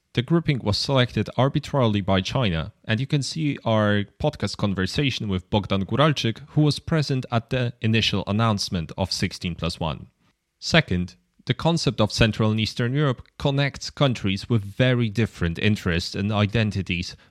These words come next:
who are not pursuing dialogues in other frameworks. For example, the interests of Estonia are going to likely be very different from those of Serbia, and the geopolitical outlook from Tallinn is going to be very different from that coming from Belgrade.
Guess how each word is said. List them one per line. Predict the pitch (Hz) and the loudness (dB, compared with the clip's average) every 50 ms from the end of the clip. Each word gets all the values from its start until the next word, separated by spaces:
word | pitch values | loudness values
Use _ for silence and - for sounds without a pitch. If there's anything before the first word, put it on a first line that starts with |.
| _ - | _ -2
who | 135 135 | 2 4
are | 135 135 135 131 | 4 4 4 0
not | 131 - 123 127 143 147 131 - - | -2 -2 2 2 4 2 2 -2 -2
pursuing | - 123 113 - - - 120 107 98 92 98 | -2 -2 0 0 0 0 0 2 2 0 0
dialogues | 90 - 135 143 123 107 92 90 92 - - | 0 0 2 2 2 2 2 0 -2 -2 -4
in | 113 113 110 | -4 -2 0
other | - 104 95 95 90 | 0 2 2 2 0
frameworks. | 90 - - 131 101 85 82 78 71 - - - - - - _ _ _ _ _ _ _ _ | 0 0 0 2 2 2 0 -4 -8 -8 -10 -12 -14 -14 -16 _ _ _ _ _ _ _ _
For | _ - 135 135 | _ 2 2 2
example, | 131 - 160 156 156 147 - 120 104 95 | 4 4 2 2 2 2 0 0 0 2
the | 90 104 - - | 0 -2 -2 0
interests | 151 156 160 147 - 127 110 101 - - | 0 0 0 0 0 0 0 0 0 -2
of | 107 101 | -2 -2
Estonia | 104 101 - - 202 196 175 139 107 101 101 101 - - | -2 -4 0 0 2 2 2 2 2 2 0 0 -2 -4
are | - 151 160 | 0 0 0
going | 151 180 180 185 180 160 | 2 4 4 4 2 2
to | - 165 170 | 2 2 4
likely | 165 160 160 143 - 156 139 | 4 4 4 2 2 0 0
be | 120 117 117 | 2 2 0
very | 104 117 139 135 127 120 | 2 2 2 4 4 2
different | 110 123 117 - - 104 95 92 | 2 0 0 0 0 -2 -2 0
from | - - 127 120 | 0 0 0 2
those | 101 92 90 90 - | 4 2 2 2 0
of | 101 92 - | -2 -2 0
Serbia, | - 139 123 110 87 95 87 67 - 107 - _ | 2 4 4 4 4 2 -2 -2 -4 -10 -12 _
and | - 135 156 170 | -2 -2 0 0
the | 165 160 | 0 -2
geopolitical | - - 143 139 120 - 139 139 135 127 - 131 - 120 113 - | -2 0 0 0 2 2 2 4 4 2 2 0 2 2 2 2
outlook | 107 117 131 123 - 120 104 98 85 - | 2 2 2 2 2 0 0 0 -2 -4
from | - - - 117 101 90 80 78 - | -14 -2 2 2 2 2 2 -2 -8
Tallinn | - - 185 196 190 156 113 101 95 92 - - - | -2 0 2 2 2 2 0 0 0 -2 -4 -4 -6
is | 165 - | -6 -4
going | - 202 175 139 127 | 0 2 2 2 2
to | - - | 0 -2
be | 131 123 107 | -2 -2 0
very | 104 123 113 104 98 | 2 2 2 2 2
different | - 101 95 - - 98 90 85 | 2 0 -2 0 -2 -4 -4 -4
from | - - 101 92 87 | -2 -2 -2 -2 0
that | - 85 73 80 - - - - - _ _ _ _ | -2 -2 -2 -2 -6 -8 -18 -20 -20 _ _ _ _
coming | - 98 85 76 73 71 | 0 0 0 0 -4 -8
from | - - 101 104 107 | -4 -2 -2 -2 2
Belgrade. | 135 131 110 98 90 - 92 78 71 69 - - | 2 4 4 2 0 -2 -4 -6 -6 -8 -12 -16